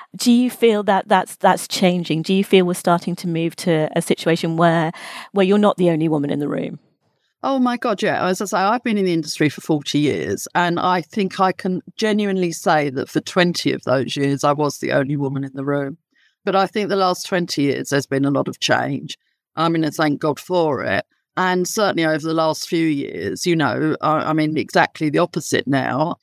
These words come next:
Speaker 2: You know, often it's all women in the room, isn't it? So,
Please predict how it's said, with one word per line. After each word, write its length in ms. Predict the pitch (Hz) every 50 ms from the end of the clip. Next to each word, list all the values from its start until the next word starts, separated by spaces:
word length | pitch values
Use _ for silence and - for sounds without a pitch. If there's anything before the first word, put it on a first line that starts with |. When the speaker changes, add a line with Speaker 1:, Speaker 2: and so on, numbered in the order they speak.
| _ _ _
Speaker 2:
You 100 | - 180
know, 160 | 175 151 151
often 480 | 160 151 - - 170 165 151 160 160 - - -
it's 220 | 170 170 - 196
all 160 | 196 190 185
women 280 | 165 147 139 139 139 147
in 120 | 143 143
the 80 | 147 143
room, 260 | 143 143 147 143 151
isn't 240 | 165 156 - 143 139
it? 220 | 139 131 - -
So, 400 | - - 185 170 156 160 160 151